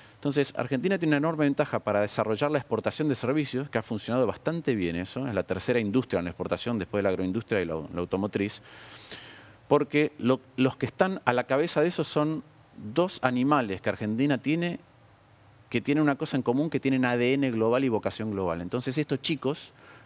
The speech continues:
lo que han comenzado desde cero son empresas mirando el mundo entero. Le voy a vender una plataforma de venta de pasajes y viajes al mundo entero, de Pegar.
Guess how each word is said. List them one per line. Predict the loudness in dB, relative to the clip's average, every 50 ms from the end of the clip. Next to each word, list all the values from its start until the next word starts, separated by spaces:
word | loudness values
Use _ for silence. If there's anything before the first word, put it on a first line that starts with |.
| -6
lo | -2 -2 -2 -2 0
que | 0 2 2 2 2
han | 0 -2 -2 -4 -8 -12 -16 -20 -4 0
comenzado | 0 2 2 2 0 2 2 2 4 4 2
desde | 2 2 0
cero | 0 0 0 0 0
son | 0 0 0
empresas | 0 0 2 2 0 0 2 0 -2 -2 0 2
mirando | 4 4 4 4 2 2
el | 2 4
mundo | 4 4 4 4 4
entero. | 2 2 0 -2 -2 -2 -6 -8 -14 -20 _ -20 -20 -20 -20 -20 -20 -20 -20 -20 -20 -20 -20 -20 -20 -20 -20 -20 _ 2
Le | 2 4
voy | 6 6
a | 4 4
vender | 4 2 0 4 4 4 4 4 0 -4 -4
una | 0 2 2 2
plataforma | 2 0 0 0 0 0 2 2 2 2 4 4 2 4
de | 4
venta | 4 2 2 2 2 4 4
de | 2 2
pasajes | 0 -2 0 2 0 0 0 -2 -4 -2 0
y | 4
viajes | 4 4 4 2 0 -2
al | -2 0
mundo | 0 0 0 0
entero, | -2 -2 -2 -2 -2 -2 -4 -6 -6 -4
de | -4 -2
Pegar. | 0 0 0 0 0 -2